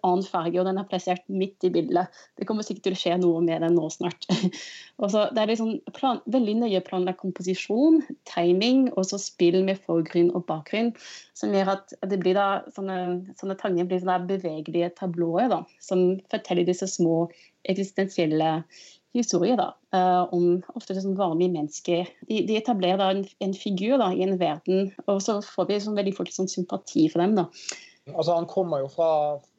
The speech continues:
Speaker 2: fra en annen bakgrunn, og han har jo også jobbet mye med, med reklamefilm, og flere har jo fil-, eh, framhevet på tidligere filmfrelst podcaster som jeg har hørt, at, eh, at, eh, Herlig er jorden, eh,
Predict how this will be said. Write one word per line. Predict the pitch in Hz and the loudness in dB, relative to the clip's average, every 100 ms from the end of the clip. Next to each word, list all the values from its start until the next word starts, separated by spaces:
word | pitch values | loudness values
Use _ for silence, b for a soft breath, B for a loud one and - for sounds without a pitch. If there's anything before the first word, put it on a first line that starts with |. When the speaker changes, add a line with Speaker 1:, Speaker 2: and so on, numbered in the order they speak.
| 170 | -6
Speaker 2:
fra | 165 156 | -2 0
en | 151 | -2
annen | 151 147 135 | -4 -6 -6
bakgrunn, | 127 123 160 160 | -8 -8 -6 -2
og | 156 | -2
han | 156 | -2
har | 156 | 0
jo | 147 | 0
også | 147 156 | -2 -4
jobbet | 143 147 143 | -4 -8 -10
mye | 139 | -8
med, | 143 135 127 127 127 | -6 -6 -6 -6 -6
med | 135 | -2
reklamefilm, | 139 - 143 139 143 131 123 120 127 | -2 0 0 0 -4 -6 -8 -8 -4
og | 127 127 - | -2 -2 -2
flere | 180 175 156 | 2 4 4
har | 165 | 4
jo | 165 | 2
fil-, | 165 160 165 | -2 -2 -4
eh, | 160 151 147 147 | -2 0 0 0
framhevet | - 165 156 143 131 | -4 -4 -2 -4 -6
på | 151 | -8
tidligere | 175 165 127 127 127 131 | -4 -4 -4 -6 -8 -2
filmfrelst | 147 139 135 127 143 139 - - | 0 2 0 2 2 2 -2 -4
podcaster | 175 139 147 147 151 | 0 0 0 0 0
som | 143 147 | -2 -2
jeg | 151 | -2
har | 143 | 0
hørt, | 139 131 - | 0 -2 -2
at, | 139 - | -4 0
eh, | 147 143 139 b b b b b 147 | 2 2 0 b b b b b -6
at, | 147 147 - | -4 -4 -2
eh, | 139 135 | 0 0
Herlig | 151 151 156 151 | 0 2 4 4
er | 147 | 2
jorden, | 160 151 135 123 127 | -4 -2 -2 -4 -6
eh, | 127 127 127 131 | -10 -10 -8 -10